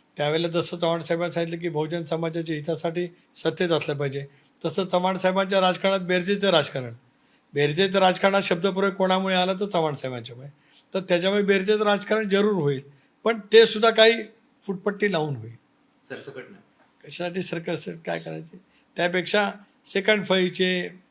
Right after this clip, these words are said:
Speaker 1: आणखीन काय फळीचे, इतरही समविचारी असे काही येऊ शकतात,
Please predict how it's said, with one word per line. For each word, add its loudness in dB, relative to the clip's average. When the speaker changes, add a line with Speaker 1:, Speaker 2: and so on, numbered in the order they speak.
Speaker 1:
आणखीन 0
काय 2
फळीचे, -2
इतरही 6
समविचारी 0
असे -6
काही -2
येऊ -6
शकतात, -4